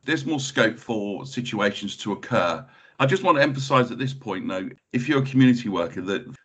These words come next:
the likelihood of being, uh, uh, assaulted or being attacked is actually relatively slim in comparison with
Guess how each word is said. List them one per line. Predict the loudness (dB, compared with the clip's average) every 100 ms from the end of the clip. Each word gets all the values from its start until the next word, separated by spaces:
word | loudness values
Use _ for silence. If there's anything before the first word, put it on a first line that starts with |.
| -4
the | 2
likelihood | 6 6 4 -2 -2
of | -2 -6 -6
being, | -4 -2 -4 -6
uh, | -8 -8 -12 -12 -10
uh, | -4 -4
assaulted | -4 -4 -2 -2 -2 -2
or | -2
being | -2 -2 -2
attacked | -6 -6 -6 -4
is | -4
actually | -4 -4 -10 -12 -20 _
relatively | 0 0 -4 -8 -8
slim | -2 0 2
in | 0
comparison | -2 0 2 2 0 -2
with | 0 -2